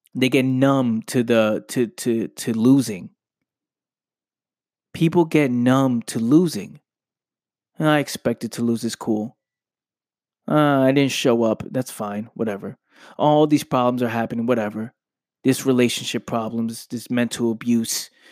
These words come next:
Uh, it's fine, I'll deal with it some type of way." I posted this quote yesterday. I said,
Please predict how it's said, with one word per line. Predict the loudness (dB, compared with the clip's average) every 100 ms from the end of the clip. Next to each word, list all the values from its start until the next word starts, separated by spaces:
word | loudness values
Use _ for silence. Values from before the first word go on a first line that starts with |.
| _ _ _ _ _ _ _ -4
Uh, | 0 2 2 -2 _ _ _ _ _ _ _ _ _
it's | -14 -10
fine, | -6 -2 -2 -4 -6 0
I'll | 0
deal | 4 4
with | 4
it | 2
some | 0 0
type | 0 -2
of | 0
way." | 0 0 -2 -8 _ _ _ _ _ _ _ _ _ _ _ _ _ _ _ _ _ _ _ _ _ _ _ _ _ _ _ _ _ -6
I |
posted | 0 2 4 4
this | 2
quote | 2 2 4 4
yesterday. | 0 0 0 0
I | -2
said, | -2 -4 -4 -8